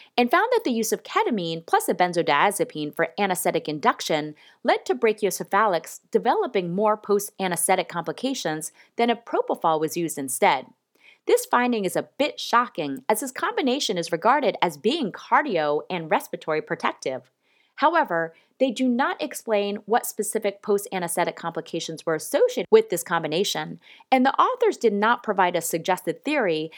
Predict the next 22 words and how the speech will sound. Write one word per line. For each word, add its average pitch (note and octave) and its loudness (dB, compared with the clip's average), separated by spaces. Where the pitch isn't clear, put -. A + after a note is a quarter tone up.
as B3 2
to G#3+ -2
why B3+ 2
this A3 -6
relationship E3 -4
might F#3 2
occur, - -4
so - -6
it's C4+ -6
difficult F4+ -2
to G#3+ -8
put G3 -4
a F3+ 0
lot E3 2
of C#3+ -4
weight E3+ -2
on D#3 -6
this C#3+ -10
finding E3 -2
at C3 -10
this - -8
time. - -8